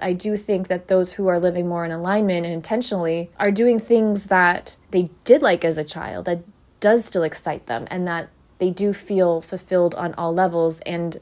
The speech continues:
actually, I mean, I would argue that their, their career is probably rooted to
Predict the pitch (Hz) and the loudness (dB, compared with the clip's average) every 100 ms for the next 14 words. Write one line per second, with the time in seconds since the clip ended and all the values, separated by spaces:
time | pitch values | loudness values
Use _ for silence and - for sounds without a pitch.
0 | - 208 208 - 175 170 165 156 _ - | -2 0 0 0 0 2 -2 -6 _ -4
1 | 185 185 185 180 180 208 185 175 165 - | 0 2 2 4 4 4 4 2 2 0
2 | 170 165 - 170 - 185 185 180 - - | 0 0 0 -2 -2 0 2 0 -4 -4
3 | 208 214 226 208 185 165 175 180 170 160 | 4 6 6 2 0 0 2 2 4 0
4 | - 170 160 156 | -2 -2 -2 -4